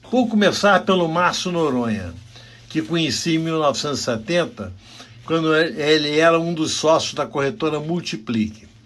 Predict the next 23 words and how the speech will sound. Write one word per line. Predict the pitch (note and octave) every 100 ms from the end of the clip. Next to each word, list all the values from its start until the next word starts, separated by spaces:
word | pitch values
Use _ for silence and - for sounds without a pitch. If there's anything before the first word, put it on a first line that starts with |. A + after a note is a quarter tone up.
| - - - - -
Mais | E3 E3 -
tarde, | E3 F3+ D3+ A2 G#2+ F#2 - - -
após | B2 A#2 F3+ D#3
alguns | E3 D#3 D#3 A#2
altos | D3 D#3 C3+ A#2+
e | A#2
baixos, | A2 D3+ F3+ - - - - - - - -
se | - E3+
tornou | E3+ E3+ A#2 A#2+ E3 E3
o | A2
papa | - D#3+ F3+ E3 C#3+
da | C#3
análise | C3+ C#3+ D3+ B2+ -
técnica | - D3 - - C3+
no | C3+ C3
Brasil, | C3 A#2 F#2 B2 D#3+ F#3 - - - - - -
com | - D#3+
inúmeros | D3+ E3 F3+ E3+ D3
livros | B2+ D#3 D#3+ B2+
publicados | - C#3 B2 C#3+ D3 C3
sobre | A2+ C#3 C#3+
o |
assunto. | C3 - G2+ F2 -